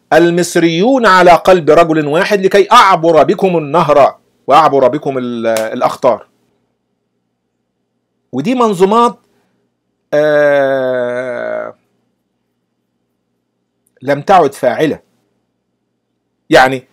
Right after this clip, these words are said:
آه، يعني مش هستشري بقى في الكلام عن البنية بتاعة الدولة، لأن أنا كده قربت من ال-، الساعة.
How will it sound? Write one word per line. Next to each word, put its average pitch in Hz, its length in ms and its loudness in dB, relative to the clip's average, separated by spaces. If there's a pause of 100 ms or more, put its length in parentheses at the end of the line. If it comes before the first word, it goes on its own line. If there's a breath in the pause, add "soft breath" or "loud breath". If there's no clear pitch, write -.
(320)
آه، 139 520 4 (280)
يعني 151 280 -4
مش 160 140 -4
هستشري 175 420 -2
بقى 160 160 4
في 156 60 -4
الكلام 151 300 -2
عن 139 140 -4
البنية 143 520 -4
بتاعة 131 400 -2
الدولة، 143 320 -2
لأن 135 180 -6
أنا 127 180 -6
كده 123 240 -8
قربت 123 360 -4
من 113 360 -14
ال-، 104 480 -10 (420 soft breath)
الساعة. 185 500 0